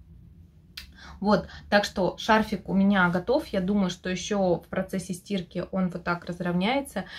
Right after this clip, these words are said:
Мне очень нравится, а, ниточка, и мне нравится, что здесь видно, что она была окрашена,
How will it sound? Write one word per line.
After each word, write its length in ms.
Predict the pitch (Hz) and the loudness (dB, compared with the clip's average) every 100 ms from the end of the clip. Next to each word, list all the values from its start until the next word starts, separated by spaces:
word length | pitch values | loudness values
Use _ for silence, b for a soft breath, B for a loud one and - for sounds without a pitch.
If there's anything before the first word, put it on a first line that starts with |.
| B - | B 2
Мне 240 | 214 220 - | 4 4 2
очень 340 | 208 208 190 | -2 0 0
нравится, 760 | 180 185 175 170 - - 185 170 B B B B B - | 4 4 4 2 -2 0 2 2 B B B B B -4
а, 420 | 208 202 202 208 190 B B B B _ _ _ _ | 2 4 6 6 4 B B B B _ _ _ _
ниточка, 540 | - 240 302 - - 196 | 2 2 4 0 0 -2
и 160 | 185 | 2
мне 140 | 202 196 | 4 4
нравится, 420 | 196 220 226 190 | 4 4 2 -2
что 200 | - 196 | -6 -6
здесь 280 | 180 185 - | -6 -6 -4
видно, 420 | 208 196 185 190 | 0 2 2 -2
что 300 | - - - | -10 -14 -10
она 220 | - 190 196 | -2 0 0
была 240 | 190 190 | 0 0
окрашена, 720 | - 175 214 277 - 208 170 | -2 -4 0 0 0 -2 -2